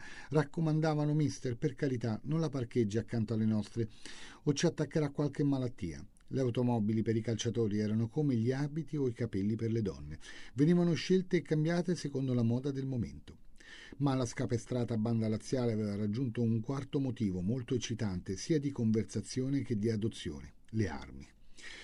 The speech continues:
Almeno cinque giocatori avevano il porto d'armi, altri non lo avevano, ma chi se ne frega, imbracciavano il fucile e sparavano, come va va,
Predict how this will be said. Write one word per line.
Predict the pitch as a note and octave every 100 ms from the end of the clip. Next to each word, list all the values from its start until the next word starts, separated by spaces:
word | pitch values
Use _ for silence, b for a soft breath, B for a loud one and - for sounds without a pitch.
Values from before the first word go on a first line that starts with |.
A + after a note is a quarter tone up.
| B B
Almeno | E3 F3 F3+
cinque | B2+ F#3 F3
giocatori | D3 D3+ D3+ E3 E3 D#3
avevano | C#3 C#3 C3
il | A#2+
porto | B2+ A#2 B2+
d'armi, | A2 F#2+ F2 G2 F#2+ - -
altri | C3+ D3 D3 C#3+
non | C3
lo | B2 B2
avevano, | C3+ D3 B2 A2
ma | G2+ A2+
chi | -
se | G2+ A#2
ne | A2
frega, | B2+ C3 G#2 F2 -
imbracciavano | B2 B2+ B2 - D#3+ C#3
il | A#2+
fucile | - A2+ F#3 D#3+
e |
sparavano, | - B2+ A2 D#2 E2 F2+
come | C#3 E3
va | F3 E3
va, | A2 F2